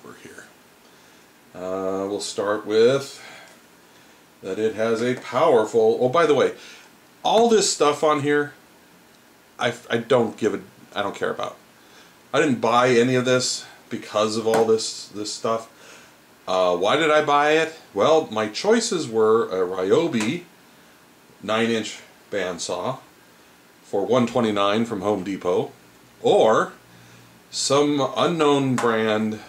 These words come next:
of nine-inch bandsaw for one thirty-five from Harbor Freight. That's about all that was available locally. Uh, I could have ordered something else, but w-, whatever.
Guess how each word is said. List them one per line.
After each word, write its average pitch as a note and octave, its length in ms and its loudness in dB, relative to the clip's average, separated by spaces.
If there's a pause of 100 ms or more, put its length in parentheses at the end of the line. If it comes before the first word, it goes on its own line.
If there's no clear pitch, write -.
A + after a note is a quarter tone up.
(200)
of G2 500 -4 (640)
nine-inch G#2+ 480 -2
bandsaw F#2 680 -2 (480)
for - 160 -4
one C3 300 0
thirty-five B2+ 1120 0 (140)
from A2 420 -6
Harbor G2 380 -4
Freight. A#2+ 380 -2 (840)
That's C3 320 -2
about F3 220 4
all E3+ 180 4
that D3+ 120 2
was B2+ 180 0
available A#2+ 460 2
locally. F#2 480 -2 (640)
Uh, F#2+ 360 -6 (260)
I G2 80 -14
could G2 140 -12
have G2+ 100 -8
ordered A#2 340 0
something A2+ 340 -4
else, G#2 280 -2
but G2+ 240 -8 (800)
w-, F#2+ 220 -6
whatever. G#2 540 -4